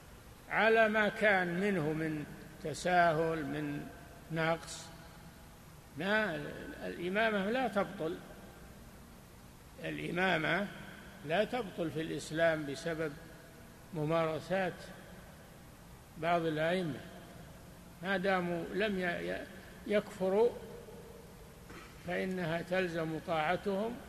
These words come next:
ولزوم الجماعة معهم، لأن هذا عصمة ونجاة من الشرور،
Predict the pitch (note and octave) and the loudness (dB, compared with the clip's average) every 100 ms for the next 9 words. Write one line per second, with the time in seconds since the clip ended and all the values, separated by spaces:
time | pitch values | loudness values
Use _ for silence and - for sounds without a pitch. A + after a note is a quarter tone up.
0 | - - - - - - - - - - | -12 -12 -12 -12 -12 -14 -16 -16 -16 -16
1 | - A3 A3 F#3 E3 D#3 - - - - | -12 -6 0 4 4 2 -4 -8 -14 -16
2 | - - - - - F3+ F3 G#3 G#3 F#3+ | -18 -18 -18 -14 -6 -2 2 4 4 2
3 | E3+ D3 E3 E3+ F#3+ E3 D#3+ C#3 F3+ G#3 | 0 0 0 2 4 4 4 2 2 2
4 | A3 A3+ A3+ A#3+ - - F#3 E3 D#3+ F3 | 2 2 0 -4 -12 -8 -4 -2 0 2
5 | F3+ E3 D3 F#3+ - F#3 D3+ E3 D#3 D3+ | 2 2 2 -2 -4 -2 -2 0 -2 2
6 | E3 D3+ - - - - - - - - | 2 2 -2 -12 -14 -14 -16 -16 -18 -18
7 | - - G3 F#3+ - - F#3+ G#3 E3+ | -16 -8 -2 -2 -2 -2 2 4 4